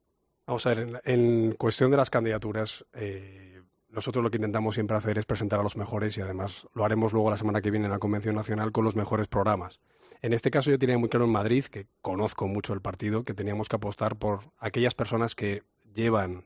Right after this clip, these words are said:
durante ya muchos años, en el caso de José Luis e Isabel, llevan ya quince años en distintos puestos de responsabilidad, pero además que encarnan una generación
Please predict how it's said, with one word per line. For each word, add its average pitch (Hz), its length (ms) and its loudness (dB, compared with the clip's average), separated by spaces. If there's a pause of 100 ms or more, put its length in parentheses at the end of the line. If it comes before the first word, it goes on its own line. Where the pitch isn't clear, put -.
(120)
durante 95 640 -10
ya 117 120 0
muchos 127 300 2
años, 117 240 -2
en 98 80 -4
el 98 60 -6
caso 107 200 -6
de 107 60 -6
José 101 240 -8
Luis 101 220 -8
e 104 40 -10
Isabel, 98 360 -12 (580)
llevan 101 240 0
ya 101 100 0
quince 113 400 0
años 95 500 -2 (100)
en 104 80 -14
distintos 104 360 -8
puestos 104 300 -4
de 104 80 -2
responsabilidad, 101 640 -4 (420)
pero 120 180 4
además 123 280 4
que 151 140 4
encarnan 127 800 4
una 131 420 0
generación 117 800 0